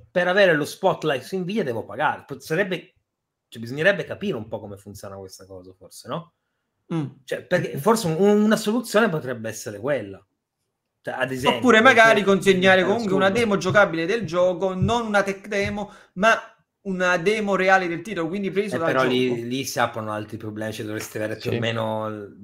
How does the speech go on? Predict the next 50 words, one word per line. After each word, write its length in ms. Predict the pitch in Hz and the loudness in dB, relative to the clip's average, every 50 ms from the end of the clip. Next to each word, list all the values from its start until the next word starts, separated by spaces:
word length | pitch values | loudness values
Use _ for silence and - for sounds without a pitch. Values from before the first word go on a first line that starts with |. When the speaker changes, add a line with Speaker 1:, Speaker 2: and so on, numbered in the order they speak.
| 104 104 101 | -18 -16 -14
Speaker 1:
ventisette 580 | 110 113 110 110 - 113 110 123 117 - - 117 | -10 -10 -10 -10 -10 -10 -10 -10 -10 -10 -10 -10
milioni 280 | 110 107 107 107 107 | -8 -8 -8 -8 -8
di 400 | 107 104 104 104 101 104 107 110 | -8 -8 -8 -8 -8 -8 -8 -8
dipendenti 720 | 107 110 110 110 117 110 110 110 113 110 107 107 107 107 110 | -8 -10 -6 -4 -4 -2 -2 -2 -2 -2 -4 -6 -8 -8 -8
che 120 | 101 101 | -8 -8
provano 320 | 101 - 104 101 101 101 104 | -6 -4 -4 -4 -4 -4 -4
la 60 | 104 | -4
roba 260 | 98 98 101 98 95 | -2 -2 -2 -4 -4
perché 180 | 92 - - 92 | -8 -16 -16 -18
ne 120 | 90 87 | -18 -18
escono 460 | 92 92 - - - 95 90 85 - _ | -18 -18 -18 -16 -16 -16 -18 -18 -20 _
duecento 420 | _ 95 95 98 90 - - - | _ -16 -14 -14 -14 -10 -8 -6
Speaker 2:
Eh, 60 | 160 147 | -4 -4
vabbè, 320 | 139 127 117 123 135 139 | -4 -4 -4 -4 -4 -2
lo 180 | 143 147 147 143 | -2 -2 -2 -2
so, 120 | 104 107 | 0 4
Speaker 1:
all'anno. 340 | 117 117 113 110 113 113 113 | 4 4 4 4 2 0 0
Speaker 2:
lo 180 | 131 120 - - | -2 -2 -6 -10
so. 220 | - - - - | -16 -14 -6 2
Però 240 | - 180 220 247 233 | 4 6 6 6 6
comunque 60 | 196 | 4
Speaker 1:
Quindi, 180 | 214 - 160 160 | 4 4 4 4
Speaker 2:
la 60 | 233 | 4
Speaker 1:
cioè, 100 | 190 180 160 | 6 4 4
secondo 80 | - | 4
Speaker 2:
soluzione 160 | - 170 190 214 | 4 4 6 6
Speaker 1:
me 60 | 226 | 8
Speaker 2:
si 60 | 220 | 8
deve 120 | 196 180 | 6 6
Speaker 1:
cominciare 240 | 170 170 165 160 165 | 4 4 2 4 4
a 100 | 160 156 | 4 4
Speaker 2:
trovare. 120 | 135 151 - | 2 0 -2
Speaker 1:
capire 220 | - - 165 160 | 0 2 2 2
un 80 | 151 156 | 2 2
attimino 380 | 151 - - 156 156 160 - | 0 -2 -4 -4 0 0 0
Speaker 3:
E 20 | - | 2
più 60 | - | 4
Speaker 1:
quello. 160 | 185 151 151 | 4 4 6
Speaker 3:
che 60 | 160 | 8
Speaker 1:
Io 100 | 151 151 | 10 12
Speaker 3:
altro, 160 | 151 165 185 | 12 12 10
Speaker 1:
forse 220 | 196 - - 208 - | 10 6 0 -4 -2
Speaker 3:
più 140 | - 185 180 | 0 2 4
che 100 | 185 175 | 6 6
realizzare 480 | 170 170 160 165 151 151 160 156 160 156 | 6 6 4 4 2 4 4 4 4 4
demo, 420 | 165 170 185 196 196 185 170 160 | 4 4 4 4 2 2 0 0
secondo 400 | - - 147 135 139 135 135 135 | 0 -2 -2 -2 0 0 0 0
me 220 | 135 143 156 160 | 2 2 2 4
è 60 | 156 151 | 2 2
un, 260 | 143 135 135 127 | 0 0 -4 -4